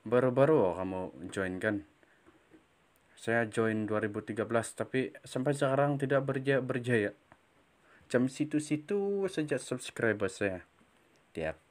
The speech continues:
ha, tidak apa. Slow-slow. Oke, kita tengok playlist. Oke, banyak. Oke. Senang dan tidak menyusahkan. Oke, banyak. Boleh pilih. Oke, begitu. Oke, beginilah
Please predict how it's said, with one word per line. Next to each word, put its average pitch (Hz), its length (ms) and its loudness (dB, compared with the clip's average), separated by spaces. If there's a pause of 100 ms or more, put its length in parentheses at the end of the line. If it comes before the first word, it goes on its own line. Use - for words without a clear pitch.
(100)
ha, 85 400 2 (160)
tidak 82 320 -10
apa. - 40 -20 (360)
Slow-slow. 87 560 -2 (480)
Oke, 147 240 4
kita 147 160 8
tengok 143 240 4
playlist. 139 480 4 (160)
Oke, 113 240 2
banyak. 104 560 2
Oke. 120 400 -4 (1200)
Senang 110 480 0
dan 104 160 2
tidak 98 240 -2
menyusahkan. 98 720 -4
Oke, 90 160 -6
banyak. 90 320 -6 (640)
Boleh 147 160 8
pilih. 110 320 2 (320)
Oke, 101 320 -2
begitu. 104 480 -4 (480)
Oke, 98 160 -2
beginilah 104 560 0